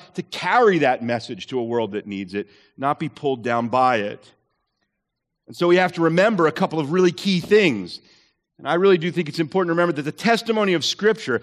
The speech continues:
and the witnesses to biblical miracles speak to us of parted seas, of bread from heaven, of healings of the blind, the lame, and the sick, of the virgin birth,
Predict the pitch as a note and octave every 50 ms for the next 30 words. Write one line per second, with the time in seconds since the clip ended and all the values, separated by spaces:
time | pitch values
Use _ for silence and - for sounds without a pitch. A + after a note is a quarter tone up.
0 | - - - - E3 F3 F3 F3+ E3+ D#3 D#3 F#3+ A3+ A#3 A3 G#3+ G3+ G3 - G3
1 | F#3+ F#3 E3 - - F3 D3 A#2+ F3+ F#3 F3+ F3+ F3 - D#3+ D#3 D#3+ F3 F3+ E3+
2 | D#3 C3+ B2 - C3 A#2 A2 - - - - - _ - - - - - - -
3 | C4 C4+ A#3 - - - F3+ D#3+ C#3+ C3 B2 A#2+ C3 C#3+ - - - - - _
4 | _ _ _ _ _ _ _ _ _ - E3 E3 D#3 - - - G#3+ G#3+ A3+ A3+
5 | A3+ A3 E3 - - - G#3 G3+ F#3+ D#3 A#2+ G#2+ F#2+ - - - _ _ _ _
6 | _ - C#3+ D3 B2+ A2 A#2+ D#3 F3+ G3+ A3 G#3 D#3+ - G3+ F#3+ E3+ D#3+ F#3 F#3+
7 | F#3 D#3 B2+ G#2 - - - _ _ _ - C3 E3 D#3 D3+ - F#3+ A3 A#3+ A#3+
8 | A3+ F#3+ E3+ D3 C3 D#3 C#3 D3 C3 A#2 D#3+ F3+ F#3+ G3+ G3 F#3+ F3+ E3+ D#3 D3
9 | D3+ E3 F3 F#3 F#3 F#3 F3+ E3 D3+ C#3+ - - - - G3 F3+ C#3+ - - -
10 | - - - - D#3 D3+ D3+ F3+ D#3 D3 F#3+ G3+ G#3+ A#3+ F#3 D3+ G3+ G3 F3+ D3
11 | D3+ F3 E3+ D3 A#2 F#2+ - - - -